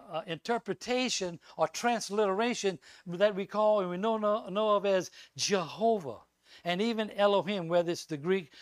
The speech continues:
uh, Jehovah, Jehovah is He-, is Hebrew, and Kairos actually is Greek. But it replaced,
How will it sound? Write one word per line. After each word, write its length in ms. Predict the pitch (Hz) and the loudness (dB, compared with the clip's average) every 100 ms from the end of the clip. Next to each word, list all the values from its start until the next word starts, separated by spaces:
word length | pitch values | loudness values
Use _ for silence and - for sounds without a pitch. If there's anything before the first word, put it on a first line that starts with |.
| - | -8
uh, 160 | 175 170 | 0 0
Jehovah, 680 | 139 165 147 208 190 196 - _ _ _ | 0 -2 0 0 0 -2 -4 _ _ _
Jehovah 460 | 160 156 190 208 202 | -6 0 2 2 0
is 220 | 170 151 | 0 -2
He-, 140 | - | -2
is 260 | 208 165 135 | -2 -4 -4
Hebrew, 480 | 214 220 214 214 208 - - - | -2 0 2 2 2 -4 -20 -6
and 340 | 165 160 143 - _ | -4 -4 -6 -14 _
Kairos 540 | - 240 233 170 147 | -6 0 2 2 2
actually 460 | 156 151 - 160 151 - - | 2 2 0 -6 -8 -12 -8
is 200 | 156 135 | -6 -6
Greek. 500 | 131 247 170 - _ _ _ | -4 -4 -4 -8 _ _ _
But 180 | 170 180 | -6 -4
it 140 | 190 165 | -4 -4
replaced, 580 | 165 - 240 247 208 | -6 -4 0 0 -2